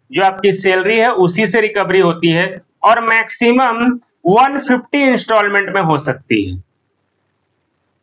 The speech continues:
मैक्सिमम एक सौ पचास इंस्टॉलमेंट में जो है कि कंप्यूटर एडवांस की रिकवरी हो सकती है। ये सवाल पूछा जा चुका है, ठीक है, तो ये ध्यान रखने वाली बात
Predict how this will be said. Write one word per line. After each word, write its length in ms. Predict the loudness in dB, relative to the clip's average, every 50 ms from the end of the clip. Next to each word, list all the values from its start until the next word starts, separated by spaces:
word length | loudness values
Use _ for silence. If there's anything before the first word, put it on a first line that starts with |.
| _ _ _ _ _ _ _ _ _ _ _ _ _ _ _ _ _ _
मैक्सिमम 640 | -2 0 0 -2 -2 -2 0 2 2 2 2 0 -2
एक 240 | 0 -2 -2 -2 -2
सौ 160 | -2 -2 -2 0 0
पचास 460 | -2 -2 0 2 0 2 2 0 0
इंस्टॉलमेंट 760 | 0 0 0 0 0 2 2 2 2 2 0 -2 -2 -2 -4 -4
में 280 | -2 -2 0 0 -2 -4 -6 _ _ _ _ _ _ -2
जो 160 | 2 2 4
है 160 | 4 2 2
कि 120 | -2 -4 -2
कंप्यूटर 480 | -2 -2 -2 0 0 0 2 2 2
एडवांस 440 | 2 2 0 2 0 0 0 -4 -6
की 160 | -2 0 2 2
रिकवरी 400 | 2 0 0 0 0 0 0 0
हो 160 | 2 2 0
सकती 400 | 0 -2 -4 -6 -4 -2 0 0
है। 140 | 2 0 0 -2 _ _ _ 0
ये 180 | 2 2 2 2
सवाल 340 | 2 2 2 4 4 2 0 0 0
पूछा 320 | 0 0 2 2 0 0 2
जा 140 | 2 0 0
चुका 300 | 0 -2 -2 0 0 -2 -2
है, 160 | -2 -8 -12 -14 _ _ _ _ _ _ _ _ _ _ _ _ _ _ _ -6
ठीक 160 | -4 -2 -2
है, 80 | -2 -4
तो 340 | -4 -8 -18 _ _ -2 0
ये 160 | 2 2 2 2
ध्यान 300 | 2 2 2 2 0 -2
रखने 240 | -4 -4 -2 0 0
वाली 200 | 0 0 0 0
बात 240 | 0 0 0 0 0